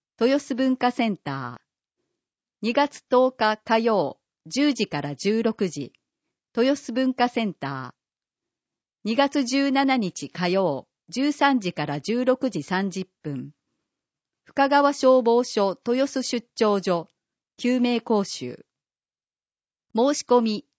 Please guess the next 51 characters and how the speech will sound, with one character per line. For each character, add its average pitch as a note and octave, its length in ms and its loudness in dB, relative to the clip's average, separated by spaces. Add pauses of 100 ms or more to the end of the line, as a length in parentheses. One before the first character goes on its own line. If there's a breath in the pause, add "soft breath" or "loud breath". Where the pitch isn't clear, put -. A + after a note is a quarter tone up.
(180)
十 C4+ 240 2
二 C#4 140 2
月 C#4 300 0
八 C4 260 6
日 A3+ 240 2
月 A3+ 360 -2
曜 A#3 420 4
九 C4+ 120 -2
時 B3 140 -4
か D#3 160 -4
ら、 D3 220 -6 (320)
フ A#3 120 -2
ァ A#3 40 2
ミ C#4 140 2
リ C#4+ 160 0
ー - 20 0
サ C4+ 180 0
ポ C4+ 200 4
ー C4+ 40 4
ト C4+ 140 0
セ C4 180 0
ン A#3 80 -2
タ D3+ 200 -2
ー D3 100 -4
事 F3 120 -8
務 G#3+ 160 -2
局、 - 400 -6 (360)
社 G3+ 140 -8
会 B3 220 2
福 - 220 -8
祉 - 160 -8
協 A3+ 240 2
議 G#3+ 140 -6
会 F#3+ 260 -2
内 C#3 320 -10 (180)
に E3+ 300 -4 (120)
電 G3 340 -4
話 F3+ 140 -2
で。 D#3+ 200 -6 (880)
電 G#3+ 280 2
話、 F#3 260 0 (420)
零 C4+ 240 2
三 F3+ 420 -2 (300)
五 C4+ 280 4
六 C#4 240 0
八 F3+ 320 -8
三 D#3+ 500 -4
一 - 280 -6
五 B3 260 6
七 D3+ 300 -4
三。 D#3 360 -6